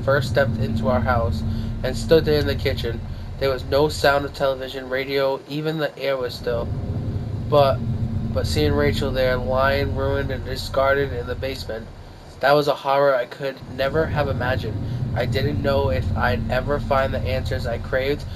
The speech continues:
but I knew that somehow that other man I had found was responsible for this. If not directly, he must have had a hand in Rachel's death. So what was I doing in that damn house of his? Had I found out? Had I killed him?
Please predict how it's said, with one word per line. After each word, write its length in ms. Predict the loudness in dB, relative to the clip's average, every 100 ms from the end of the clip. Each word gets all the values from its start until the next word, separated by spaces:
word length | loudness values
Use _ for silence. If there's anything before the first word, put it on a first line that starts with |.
| -10 -2
but 100 | 2
I 120 | 2
knew 340 | 0 -2 0 2
that 220 | 0 -2
somehow 840 | -2 0 0 -2 0 2 2 -2 -6 -16 -20 -16 -2
that 200 | -2 0
other 300 | 0 2 0
man 420 | 0 -2 0 0 0
I 140 | -2
had 200 | 0 -2
found 440 | 0 2 4 2 0
was 160 | -2
responsible 500 | -2 0 0 0 -2
for 60 | -2
this. 300 | -2 0 0 -2 -2 -2 -2 -2
If 160 | -2 2
not 200 | 4 6
directly, 480 | 4 4 2 -2
he 160 | -2 -2
must 260 | 0 0 2
have 160 | 0
had 240 | 2 2 2
a 80 |
hand 300 | -2 -2 -2
in 80 | -2
Rachel's 320 | -6 -6 -6
death. 340 | -2 -2 -4 -10 -16 -18 -18 -18 -16
So 180 | -4 -2
what 380 | 0 2 2 0 -14 -20 -4
was 260 | 0 0 2
I 220 | 2 2
doing 420 | 0 -2 0 -2
in 140 | -2 0
that 240 | 0 -2
damn 240 | -2 -2 -2
house 340 | 0 0 0
of 80 | -2
his? 380 | -2 -2 -2 -2 -2 -2 -2 0
Had 120 | 2
I 80 | 2
found 360 | 2 2 2 2
out? 260 | 2 2 0 -4 -4 -2
Had 100 | 0
I 100 | 0
killed 340 | -2 -2 -2 -2
him? 220 | -2